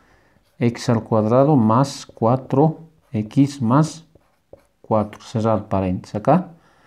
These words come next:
no está elevado a ningún número excepto uno, entonces se la multiplica directo, ¿ya? Menos por menos es ma-, menos, ¿no?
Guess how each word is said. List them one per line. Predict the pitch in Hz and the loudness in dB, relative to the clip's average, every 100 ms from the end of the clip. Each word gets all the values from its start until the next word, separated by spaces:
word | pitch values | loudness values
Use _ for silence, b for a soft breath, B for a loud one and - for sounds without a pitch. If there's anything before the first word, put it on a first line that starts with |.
| b b b b _ - | b b b b _ -6
no | 110 120 135 | 0 0 2
está | 127 123 135 117 | -2 -2 0 2
elevado | 113 120 117 | 2 2 2
a | 110 | 2
ningún | 113 117 120 120 | 2 2 2 4
número | 131 131 165 175 B B B B | 4 4 4 2 B B B B
excepto | 113 107 - 131 - | -12 -8 -2 -2 2
uno, | 135 127 170 | 4 4 4
entonces | 117 101 117 117 139 | 0 0 0 0 -2
se | 143 | 0
la | 123 123 | 0 2
multiplica | 131 120 - 143 135 | 0 0 -2 -2 0
directo, | 110 113 101 - 113 | 2 2 2 0 -2
¿ya? | 175 - b b b b b b b b b b b b b b b - | -2 -6 b b b b b b b b b b b b b b b -2
Menos | 123 135 135 127 | 4 6 6 4
por | 135 127 | 4 6
menos | 147 185 190 | 6 6 4
es | 147 156 - - | 2 2 -2 0
ma-, | 123 117 | 2 4
menos, | 117 127 113 98 127 | 4 6 6 4 2
¿no? | 151 | 2